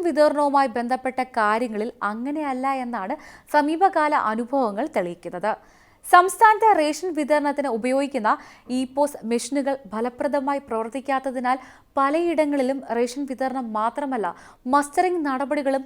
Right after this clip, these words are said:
തടസ്സപ്പെടുകയാണ്. ജനങ്ങളുടെ ദൈനംദിന ജീവിതത്തെ നേരിട്ട് ബാധിക്കുന്ന പ്രശ്നമെന്ന നിലയിൽ സർക്കാർ കുറെ കൂടി ജാഗ്രത പുലർത്തേണ്ട വിഷയമാണിതെന്നാണ് പ്രത്യേകിച്ചും പറയേണ്ടതില്ലല്ലോ. രണ്ടായിരത്തി ഇരുപത്തിമൂന്ന് മെയ് പത്തിനാണ് കേന്ദ്രം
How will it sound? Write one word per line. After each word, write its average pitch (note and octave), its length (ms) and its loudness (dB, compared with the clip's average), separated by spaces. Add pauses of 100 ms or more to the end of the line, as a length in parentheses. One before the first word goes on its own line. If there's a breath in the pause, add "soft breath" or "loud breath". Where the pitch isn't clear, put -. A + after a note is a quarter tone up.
(100)
തടസ്സപ്പെടുകയാണ്. A3 840 -2 (680 loud breath)
ജനങ്ങളുടെ G4+ 460 6 (100)
ദൈനംദിന D4+ 460 0 (140)
ജീവിതത്തെ C4+ 440 -2 (220)
നേരിട്ട് C4 380 -2 (100)
ബാധിക്കുന്ന B3 440 -2 (120)
പ്രശ്നമെന്ന B3 580 -8
നിലയിൽ A#3 260 -4 (380 loud breath)
സർക്കാർ A#3 360 0 (240)
കുറെ A#3+ 220 0 (140)
കൂടി B3+ 200 -2 (180)
ജാഗ്രത A#3 380 0 (120)
പുലർത്തേണ്ട A#3 480 -4 (100)
വിഷയമാണിതെന്നാണ് A#3 1000 -6 (320 loud breath)
പ്രത്യേകിച്ചും C4 580 -4
പറയേണ്ടതില്ലല്ലോ. G3+ 760 -4 (500 soft breath)
രണ്ടായിരത്തി A3 520 -4
ഇരുപത്തിമൂന്ന് A#3 600 -4 (180)
മെയ് A#3+ 160 -4 (120)
പത്തിനാണ് A#3 520 -6 (400 soft breath)
കേന്ദ്രം D#4 320 2